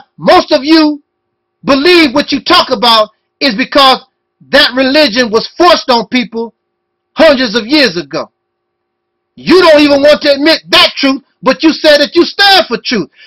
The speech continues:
You don't want to talk about how much harm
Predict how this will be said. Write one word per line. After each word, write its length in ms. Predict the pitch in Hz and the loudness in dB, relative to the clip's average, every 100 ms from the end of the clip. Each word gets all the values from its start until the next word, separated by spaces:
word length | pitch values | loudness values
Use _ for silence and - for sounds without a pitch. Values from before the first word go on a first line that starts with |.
| _ | _
You 180 | 196 370 | 0 4
don't 180 | 349 311 | 4 4
want 240 | 320 302 | 4 2
to 60 | 339 | 0
talk 180 | 294 | 0
about 400 | 302 320 311 285 _ _ _ _ _ _ _ _ _ _ _ - | 0 0 0 0 _ _ _ _ _ _ _ _ _ _ _ -4
how 240 | 320 330 | 0 2
much 180 | 320 - | 2 0
harm 640 | - 349 381 320 277 285 | 0 2 4 4 2 -2